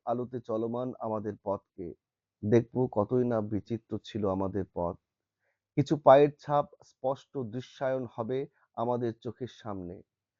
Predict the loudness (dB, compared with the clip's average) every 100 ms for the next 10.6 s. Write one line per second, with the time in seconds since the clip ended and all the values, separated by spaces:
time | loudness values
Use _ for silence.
0 | _ _ 8 8 6 -4 -10 -6 -6 -6
1 | -6 -4 -6 -6 -8 -8 _ -16 -16 _
2 | _ _ _ 2 4 4 2 0 -2 -2
3 | 0 0 0 -2 -4 -8 -8 -2 0 0
4 | -2 -6 -6 -12 _ _ _ _ _ 4
5 | 4 4 2 2 -2 _ _ -10 -4 0
6 | 0 2 0 0 0 0 0 -2 0 0
7 | -2 -6 -8 -2 -2 -2 -6 -4 -4 -6
8 | -10 -20 -20 -20 -20 _ _ _ _ 0
9 | 4 4 4 2 2 -2 -4 -6 -4 -4
10 | -4 -2 -2 -4 -4 -6